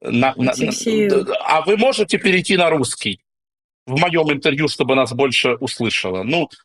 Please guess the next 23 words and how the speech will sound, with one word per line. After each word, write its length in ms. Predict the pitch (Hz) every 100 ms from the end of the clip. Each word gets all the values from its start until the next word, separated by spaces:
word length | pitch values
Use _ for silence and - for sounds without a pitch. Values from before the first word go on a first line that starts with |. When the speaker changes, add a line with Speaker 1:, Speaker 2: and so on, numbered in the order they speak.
| _
Speaker 1:
скільки 400 | - 208 - 143
ця 180 | 175
мразь 560 | 143 131 139 156 117 -
нанесла 560 | 120 131 147 139 - 117
цього 220 | - 113
с-, 360 | 107 - - -
с-, 180 | - -
суркісів, 920 | - - 202 208 151 139 - 123 107 95 - - _ _
оцю 300 | 143 - 190
от 140 | 170
просто 280 | 190 170 175
наволоч, 600 | 160 196 175 139 131 -
яка 220 | 143 151
сиділа 420 | 147 170 156 202 147
і 60 |
під 200 | 120 139
сигаретку 640 | - 135 139 175 - 147 127 - _
нам 200 | 135 147
розпа-, 320 | 135 - 165 147 135
розказувала 520 | 127 - 156 143 131
божевільні 520 | 120 123 135 151 143
оці 240 | 127 120 131
от, 140 | 120